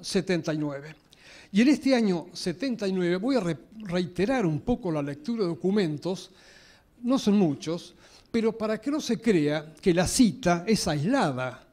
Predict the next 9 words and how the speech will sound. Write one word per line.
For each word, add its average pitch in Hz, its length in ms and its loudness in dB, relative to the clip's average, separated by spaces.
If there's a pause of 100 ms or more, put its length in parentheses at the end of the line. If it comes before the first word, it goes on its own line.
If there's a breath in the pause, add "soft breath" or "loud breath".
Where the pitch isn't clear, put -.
(220)
es 139 220 -2
un 277 180 6
fragmento, 160 640 0
no. 240 280 2 (380 loud breath)
Reiteradamente 208 1120 4
se 175 160 0
decía 202 380 0
lo 165 260 0
mismo, 135 540 2